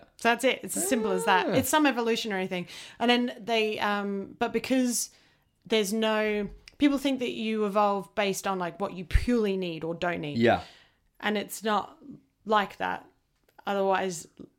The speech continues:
Speaker 1: hair, we probably wouldn't have hair if that was the case,
Speaker 2: Well, this
Speaker 1: you
Speaker 2: is
Speaker 1: know?
Speaker 2: why
Speaker 1: Like, there's all
Speaker 2: Darwin
Speaker 1: these
Speaker 2: struggled with nipples, isn't it? This is why Dar-, this was a Darwinian <laughs> thing, wasn't it? He couldn't quite get his head around.
Speaker 1: When you say Darwin struggled with nipples,
Speaker 2: Yes, I know, it's a
Speaker 1: it's
Speaker 2: great run, right?
Speaker 1: Oh, I'd watch
Speaker 2: That's
Speaker 1: that
Speaker 2: gonna
Speaker 1: film.
Speaker 2: get, that's gonna get more complaints. That, I mean, that plus everything else we've talked about so far.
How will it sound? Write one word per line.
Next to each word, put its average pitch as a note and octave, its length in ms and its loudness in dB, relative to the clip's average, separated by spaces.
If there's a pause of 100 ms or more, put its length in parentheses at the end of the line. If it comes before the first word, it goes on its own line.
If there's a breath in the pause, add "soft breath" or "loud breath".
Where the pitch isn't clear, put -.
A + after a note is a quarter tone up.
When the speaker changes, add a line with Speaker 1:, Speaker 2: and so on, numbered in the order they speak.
Speaker 1:
hair, G3 420 -2
we G3 160 -4
probably F#3+ 240 -2
wouldn't F3 200 -6
have F#3 120 -4
hair G#3 280 0
if - 80 -14
that - 140 -6
was E3+ 100 -10
the F3+ 80 -6
case, F3+ 240 -4
Speaker 2:
Well, F3+ 80 10
this G3 100 4
Speaker 1:
you F#3+ 40 0
Speaker 2:
is - 60 2
Speaker 1:
know? - 40 8
Speaker 2:
why - 60 10
Speaker 1:
Like, - 80 6
there's - 100 8
all A#3 60 10
Speaker 2:
Darwin D4 180 6
Speaker 1:
these C#4+ 80 4
Speaker 2:
struggled C3+ 240 4
with A#2+ 80 0
nipples, A2+ 260 -2
isn't E3 160 2
it? - 80 -4
This C3+ 140 -2
is C3 80 -4
why B2 100 4
Dar-, C#3+ 160 -2
this D3 160 -2
was C#3+ 80 0
a C3 60 0
Darwinian B2 540 2
<laughs> - 20 -16
thing, G#2+ 220 2
wasn't C3 220 4
it? G#2+ 40 -2
He D#3 120 4
couldn't D3 280 2
quite C3 240 2
get B2+ 100 2
his A#2+ 100 2
head C#3+ 140 6
around. B2 140 6
Speaker 1:
When C#4+ 120 8
you F4+ 120 8
say C#4 320 2
Darwin A3+ 380 0
struggled G3 320 -4
with G3 100 -4
nipples, G3+ 340 -2
Speaker 2:
Yes, A#2+ 300 4
I C3 60 8
know, C3 100 6
it's B2 120 2
a - 40 0
Speaker 1:
it's - 80 -8
Speaker 2:
great C3+ 280 6
run, A#2 220 2
right? C#3+ 260 8
Speaker 1:
Oh, G#3 40 8
I'd G#3+ 360 8
watch A#3+ 120 -2
Speaker 2:
That's E3 240 10
Speaker 1:
that - 20 6
Speaker 2:
gonna D#3+ 180 6
Speaker 1:
film. D3 200 6
Speaker 2:
get, - 60 0
that's D#3 260 6
gonna C#3+ 160 2
get C3 240 2
more B2+ 240 4
complaints. A#2+ 560 0
That, A#2 180 2
I A#2+ 60 4
mean, D3 200 10
that E3 260 6
plus C#3 220 2
everything A#2+ 320 2
else A#2+ 160 2
we've G#2 100 -4
talked A2 200 0
about A2 160 -2
so A2+ 140 4
far. A2 180 4